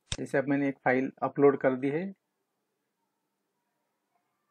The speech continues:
तो ये फाइल अपलोड हो रही है। तो आप ये मान सकते हैं कि ये जो स्मॉल पीडीएफ़ है, एक, एक छोटा सा, अ, शॉर्टकट है किसी वेबसाइट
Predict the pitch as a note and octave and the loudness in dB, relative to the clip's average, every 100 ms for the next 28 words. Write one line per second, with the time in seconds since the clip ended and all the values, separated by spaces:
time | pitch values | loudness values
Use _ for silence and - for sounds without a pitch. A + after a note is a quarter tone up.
0 | C6+ _ _ _ _ _ _ _ _ _ | _ _ _ _ _ _ _ _ _ _
1 | _ _ _ _ - D#3+ E3+ E3+ D3 D3+ | _ _ _ _ -4 2 2 8 8 8
2 | C#3+ C#3+ C3+ B2 B2 B2 D3+ A3 _ _ | 6 4 4 4 0 -2 -4 -8 _ _
3 | _ _ _ _ _ _ _ _ _ _ | _ _ _ _ _ _ _ _ _ _
4 | _ _ _ _ - F#3 F3+ G#3+ G#3 G3+ | _ _ _ _ 10 12 12 8 4 2
5 | G#3 G3 G#3+ G#3 G3+ G3 F#3 G3 G3 - | 0 0 2 2 2 2 2 2 0 2
6 | E3 E3+ E3+ D#3 D#3+ E3 G3 F3+ F3+ - | 4 4 2 2 2 2 2 2 -2 -4
7 | D#3+ D#3+ - C#3+ D3 D3+ D#3+ D#3 D#3 - | -4 -2 2 4 4 4 4 4 2 0
8 | C3+ C3+ D#3 - - F3 G3 F#3+ D#3 D#3 | -4 4 6 6 4 4 2 -2 -2 2
9 | C#3+ C#3 - C3 | 2 2 -2 -2